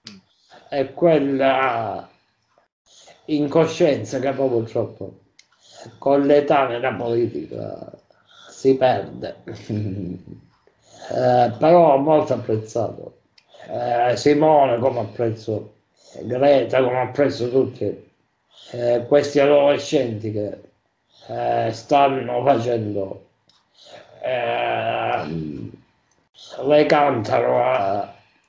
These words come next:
Speaker 1: Agli adulti.
Speaker 2: agli adulti, adulti. E che adulti in alcuni casi.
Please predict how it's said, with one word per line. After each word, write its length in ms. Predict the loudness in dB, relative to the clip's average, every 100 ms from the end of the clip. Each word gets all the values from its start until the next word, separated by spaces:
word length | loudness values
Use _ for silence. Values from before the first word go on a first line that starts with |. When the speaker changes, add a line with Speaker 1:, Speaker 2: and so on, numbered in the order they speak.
| -20 _ _
Speaker 1:
Agli 180 | -16 -10
adulti. 400 | -8 -10 -14 -4
Speaker 2:
agli 140 | 4
adulti, 500 | 4 6 4 2 0 -6
adulti. 920 | -6 -4 -2 -2 -4 -10 -16 -16 -18 _ -20 -20 _ _ _ -14
E 260 | -4 -4 0
che 180 | 2
adulti 540 | 4 4 4 2 0 -4
in 60 | -4
alcuni 460 | -4 -6 -8 -8
casi. 340 | -8 -12 -14